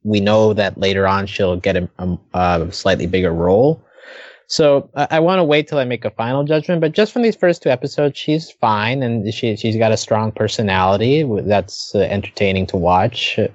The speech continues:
But, uh, yeah, there, there's just not much there. And she, uh, besides the, the boardroom scene, I, I that's, like, sort of humor, I guess, but it's also, like, uh,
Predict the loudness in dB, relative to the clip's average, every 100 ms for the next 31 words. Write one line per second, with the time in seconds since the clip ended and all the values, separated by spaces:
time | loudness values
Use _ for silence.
0 | 0 0 0 -10 0 2 2 -4 _ -20
1 | _ _ _ 2 4 4 4 2 2 0
2 | 0 0 2 0 -2 -2 2 2 0 -2
3 | -4 -6 0 0 0 -2 -4 -4 -4 -2
4 | 0 0 -2 -2 2 2 0 -4 0 0
5 | 0 -2 -4 -6 -4 -4 -4 -8 -8 -8
6 | -4 -4 -2 -2 -4 _ _ -2 0 0
7 | -2 -2 0 2 0 -2 0 2 4 4
8 | 2 0 0 2 0 0 0 0 2 -2
9 | 0 0 0 0 0 -2 -4 -2 -2